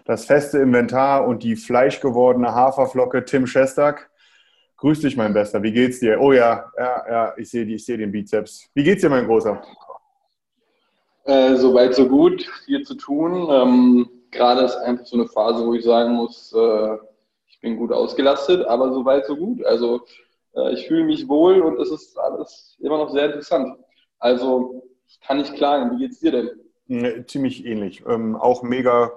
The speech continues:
Speaker 1: cool aus-, also mega ausgelastet, aber auf eine coole Art und Weise. Macht Spaß.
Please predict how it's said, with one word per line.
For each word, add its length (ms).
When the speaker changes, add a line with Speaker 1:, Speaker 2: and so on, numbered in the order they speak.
Speaker 1:
cool 160
aus-, 260
also 260
mega 400
ausgelastet, 600
aber 180
auf 160
eine 80
coole 300
Art 200
und 120
Weise. 400
Macht 260
Spaß. 540